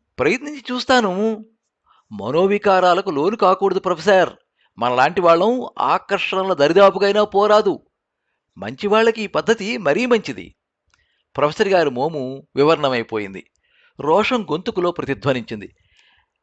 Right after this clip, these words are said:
నా దారిని ఎంతటి విషయలోలుడు అనుసరించినా మారక మానడు. ఇంతకాలం నుంచి ఆయనను ప్రిన్సిపాల్ గారు తన సోదరుని వలె అభిమానిస్తున్నారు. కన్న కొడుకులా ప్రేమిస్తున్నాడు. ప్రొఫెసర్ది రసార్ద్ర హృదయం.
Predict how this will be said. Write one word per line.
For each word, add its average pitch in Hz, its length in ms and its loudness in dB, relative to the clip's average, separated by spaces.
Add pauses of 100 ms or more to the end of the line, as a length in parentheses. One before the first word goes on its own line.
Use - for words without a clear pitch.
(300)
నా 113 220 0
దారిని 196 380 0
ఎంతటి 175 340 -2
విషయలోలుడు 208 640 4
అనుసరించినా 220 560 -2
మారక 214 360 2
మానడు. 190 440 0 (920)
ఇంతకాలం 160 580 -2
నుంచి 214 360 -8 (100)
ఆయనను 131 280 0
ప్రిన్సిపాల్ - 480 -4
గారు 135 400 -2
తన 135 220 0
సోదరుని 175 400 0
వలె 143 200 -2
అభిమానిస్తున్నారు. 127 760 -2 (560)
కన్న 190 220 0
కొడుకులా 196 440 2
ప్రేమిస్తున్నాడు. 135 760 -4 (800)
ప్రొఫెసర్ది 185 880 -4
రసార్ద్ర 214 460 0
హృదయం. 123 420 -4